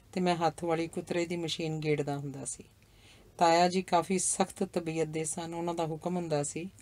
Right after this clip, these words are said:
ਕਿ ਜੇ ਤਿੰਨੇ ਭਰੀਆਂ ਕੁਤਰੇ ਬਗੈਰ ਮਸ਼ੀਨ ਖੜੀ ਕੀਤੀ, ਤਾਂ ਡੰਡਾ ਖੜਕੇਗਾ। ਖੜਕਦਾ ਤਾਂ ਕਦੇ ਨਹੀਂ ਸੀ, ਪਰ ਹੁਕਮ ਉਦੂਲੀ ਦੀ ਹਿੰਮਤ ਨਹੀਂ ਸੀ ਹੁੰਦੀ ਕਦੀ ਵੀ। ਚਰੀ ਵਿੱਚ ਰਸ ਬਹੁਤ ਹੁੰਦਾ ਹੈ।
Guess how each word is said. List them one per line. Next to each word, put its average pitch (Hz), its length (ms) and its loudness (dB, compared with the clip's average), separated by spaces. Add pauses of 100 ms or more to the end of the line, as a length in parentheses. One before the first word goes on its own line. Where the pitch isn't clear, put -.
(480)
ਕਿ 185 100 4
ਜੇ 185 160 4
ਤਿੰਨੇ 185 440 4
ਭਰੀਆਂ 160 400 4 (140)
ਕੁਤਰੇ 190 360 2
ਬਗੈਰ 156 360 2
ਮਸ਼ੀਨ 165 480 -4
ਖੜੀ 208 260 6
ਕੀਤੀ, 147 380 -8 (460)
ਤਾਂ 180 100 0
ਡੰਡਾ 160 360 4
ਖੜਕੇਗਾ। - 540 -8 (680)
ਖੜਕਦਾ 165 520 2
ਤਾਂ 202 140 4
ਕਦੇ 208 260 2
ਨਹੀਂ 208 160 4
ਸੀ, - 280 -6 (320)
ਪਰ 175 120 -2
ਹੁਕਮ 180 380 4
ਉਦੂਲੀ 180 400 2
ਦੀ 175 140 -2
ਹਿੰਮਤ 151 360 -2
ਨਹੀਂ 160 180 -4
ਸੀ 165 180 -8
ਹੁੰਦੀ 139 360 -8
ਕਦੀ 160 240 -4
ਵੀ। 123 140 -12 (840)
ਚਰੀ 220 320 10
ਵਿੱਚ - 380 4 (200)
ਰਸ 160 400 6
ਬਹੁਤ 165 280 0
ਹੁੰਦਾ 156 220 -2
ਹੈ। 151 160 -6